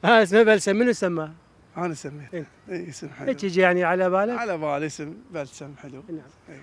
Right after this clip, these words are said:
Speaker 1: زين، الى وقت استراحه بيه ساعه يجي هنا، بيه ساعه
Speaker 2: اي،
Speaker 1: تودي؟
Speaker 2: اجي بيه هنا العصر.
Speaker 1: مم.
Speaker 2: اي، ما اروح بيه من اثناعش بالوحده بالليل.
Speaker 1: مم.
Speaker 2: اجي بيه العصر.
Speaker 1: نقول على، آه، الرزق اللي تاخذه من هذا المكان، على مصرف، وايضا يحتاج لمصرف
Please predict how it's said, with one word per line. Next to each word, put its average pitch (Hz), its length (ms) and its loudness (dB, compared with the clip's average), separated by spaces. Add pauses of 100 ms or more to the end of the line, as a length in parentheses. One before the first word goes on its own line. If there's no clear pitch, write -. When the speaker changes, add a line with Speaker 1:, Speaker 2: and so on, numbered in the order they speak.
(280)
Speaker 1:
زين، 226 360 -4
الى 220 340 4
وقت 233 220 4
استراحه 214 480 2
بيه 202 160 2
ساعه 196 260 0
يجي 180 260 -4
هنا، 185 220 -8
بيه 160 160 -6
ساعه 160 260 -4
Speaker 2:
اي، 170 80 -4
Speaker 1:
تودي؟ 165 220 -2
Speaker 2:
اجي 170 180 -4
بيه 156 160 -4
هنا 151 180 -6
العصر. 147 440 -6 (180)
Speaker 1:
مم. 156 240 -12 (120)
Speaker 2:
اي، 139 220 -10
ما 151 480 -12 (260)
اروح 147 180 -12
بيه 147 220 -6
من 147 120 -6
اثناعش 131 540 -14
بالوحده 139 360 -14
بالليل. 139 420 -12 (240)
Speaker 1:
مم. 143 200 -14 (140)
Speaker 2:
اجي 151 200 -10
بيه 170 120 -6
العصر. - 440 -16 (520)
Speaker 1:
نقول 220 360 0
على، 220 220 2
آه، 214 460 0
الرزق 202 320 -4
اللي 190 680 0
تاخذه 180 300 -2
من 175 100 -6
هذا 165 180 -4
المكان، 170 520 -2
على 180 260 0
مصرف، 208 420 -4
وايضا 202 240 -2
يحتاج 185 400 -2
لمصرف 185 500 -4